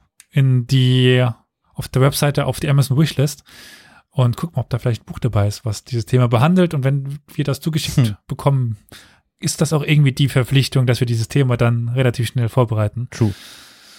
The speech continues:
Speaker 1: Gut, und damit wäre es jetzt Zeit, noch gewissen Personen zu danken.
Speaker 2: Mhm.
Speaker 1: Also erst einmal möchte ich, äh, dem lieben Pascal danken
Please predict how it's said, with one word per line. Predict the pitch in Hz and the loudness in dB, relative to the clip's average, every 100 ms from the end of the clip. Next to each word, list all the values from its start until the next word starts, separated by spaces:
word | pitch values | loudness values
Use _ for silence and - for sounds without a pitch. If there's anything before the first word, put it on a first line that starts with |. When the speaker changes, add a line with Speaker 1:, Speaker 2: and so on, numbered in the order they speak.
| - _ _ _ _ _ _ - | -20 _ _ _ _ _ _ -4
Speaker 1:
Gut, | 254 170 - - - | 0 0 -2 -10 -10
und | 196 147 - - | -2 -2 -2 -2
damit | 156 165 180 165 | 2 2 2 2
wäre | 160 | 2
es | 175 - | 0 0
jetzt | 160 156 - | -2 -2 -6
Zeit, | - 147 156 | 0 0 0
noch | 147 131 - - - | -2 -2 -6 -18 -8
gewissen | 139 143 156 | -2 0 0
Personen | 143 131 139 135 | 0 2 4 2
zu | - | 0
danken. | 123 127 143 - 240 _ _ - | 0 0 0 -2 -4 _ _ -4
Speaker 2:
Mhm. | 107 82 76 98 - | -2 -2 -4 -10 -2
Speaker 1:
Also | 139 139 | 0 2
erst | 160 160 - | 2 0 2
einmal | 147 139 135 | 4 6 4
möchte | 127 139 - 156 | 2 0 -2 -4
ich, | 143 - - _ - | -4 -6 -14 _ -4
äh, | 156 127 123 120 | 0 2 2 0
dem | 123 | -2
lieben | 120 117 | -2 -4
Pascal | 110 127 - 151 | -2 -2 0 0
danken | 147 165 180 | 2 0 -2